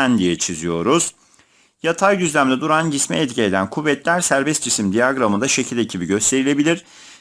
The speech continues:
Cisim dengelenmiş kuvvet etkisindedir. Duruyorsa durgunluğunu korumaya devam ediyor. İkinci şekle baktığımızda hareket ediyor ve F kuvvetiyle çekilmiş. Yine etki tepki prensibine göre duvarı aşağı doğru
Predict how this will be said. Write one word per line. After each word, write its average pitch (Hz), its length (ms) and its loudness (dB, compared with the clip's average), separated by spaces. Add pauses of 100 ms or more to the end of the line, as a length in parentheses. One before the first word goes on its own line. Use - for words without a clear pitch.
Cisim 185 360 0
dengelenmiş 160 540 2
kuvvet 147 320 -2
etkisindedir. 113 1120 0 (340)
Duruyorsa 165 460 0
durgunluğunu 110 500 0
korumaya 117 500 0
devam 104 300 4
ediyor. 135 320 -2 (600)
İkinci 220 320 0
şekle 175 300 2
baktığımızda 113 540 0
hareket 165 380 -2
ediyor 190 400 0 (240)
ve 156 340 0
F 190 160 0
kuvvetiyle 117 500 0
çekilmiş. 165 600 -2
Yine 165 300 0
etki 151 320 -4
tepki 147 360 -2
prensibine 110 520 -2
göre 143 460 0
duvarı 139 360 0 (220)
aşağı 127 400 -2
doğru 151 340 0